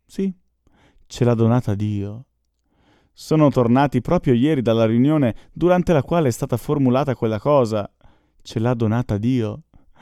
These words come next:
Ecco qua. Dovete avere A R C con gli altri per giocare e un A R C opposta ad altri per giocare. Ci deve essere un'altra squadra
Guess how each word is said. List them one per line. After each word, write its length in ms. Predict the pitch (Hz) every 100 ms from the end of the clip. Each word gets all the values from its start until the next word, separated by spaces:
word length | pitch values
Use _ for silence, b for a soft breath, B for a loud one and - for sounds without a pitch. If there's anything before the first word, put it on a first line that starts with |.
| b b _
Ecco 320 | 180 - 139
qua. 260 | 113 98 87 _ _ _ _ _
Dovete 360 | - 165 185
avere 280 | 170 185 180
A 240 | - 147 175
R 140 | 151
C 180 | 117 180
con 160 | - 113
gli 120 | 104
altri 500 | 107 104 - 165 - -
per 180 | 123 104
giocare 560 | 107 170 156 107 101 _ b b b b
e 120 | -
un 120 | 107 107
A 100 | 107
R 140 | 127
C 260 | - 165 - _
opposta 500 | 143 - 170 160 175
ad 80 | 135
altri 380 | 110 107 - -
per 140 | 113
giocare. 580 | 107 127 175 113 101 - - - _ _ - B B B B
Ci 140 | -
deve 160 | 175 170
essere 280 | 180 - 151
un'altra 360 | 135 147 135
squadra 560 | 123 - 190 135 104 104